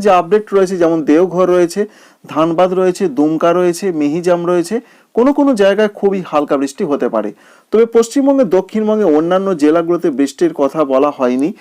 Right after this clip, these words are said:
বিশেষ করে রয়েছে পূর্ব বর্ধমান, নদিয়া, এছাড়া রয়েছে উত্তর এবং দক্ষিণ চব্বিশ পরগনা, সঙ্গে রয়েছে পূর্ব এবং পশ্চিম মেদিনীপুর, ঝাড়গ্রাম। এই সমস্ত জেলাগুলোতে বৃষ্টির কথা বলা হয়নি। অন্যদিকে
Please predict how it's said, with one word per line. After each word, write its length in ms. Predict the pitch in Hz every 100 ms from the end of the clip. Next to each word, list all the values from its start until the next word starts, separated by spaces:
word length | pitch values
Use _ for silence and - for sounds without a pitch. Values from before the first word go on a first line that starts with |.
| - _ -
বিশেষ 260 | 151 208 208
করে 140 | 208 196 156
রয়েছে 240 | 151 170 165
পূর্ব 180 | 143 135 151 156
বর্ধমান, 460 | 143 151 156 151 143 120
নদিয়া, 380 | 131 139 156 151 - 131
এছাড়া 260 | 139 202 196
রয়েছে 260 | 190 180 190 135
উত্তর 220 | 123 185 175
এবং 120 | 165 147 127
দক্ষিণ 280 | 127 - 165 -
চব্বিশ 320 | 127 120 165 -
পরগনা, 360 | 165 160 160 170 - - _ -
সঙ্গে 220 | 190 214
রয়েছে 220 | 214 202 220 214
পূর্ব 220 | 156 151 170
এবং 120 | 160 160 151
পশ্চিম 300 | 131 - 165 139
মেদিনীপুর, 380 | 131 135 135 170 143
ঝাড়গ্রাম। 400 | 131 117 110 104 - - _ -
এই 80 | 202 208
সমস্ত 260 | 233 233 240 165
জেলাগুলোতে 460 | 165 175 180 185 175 143
বৃষ্টির 320 | 139 175 165 147
কথা 180 | 160 151 127
বলা 180 | 127 139 127
হয়নি। 380 | 117 113 107 104 - - _ 147
অন্যদিকে 360 | 180 233 247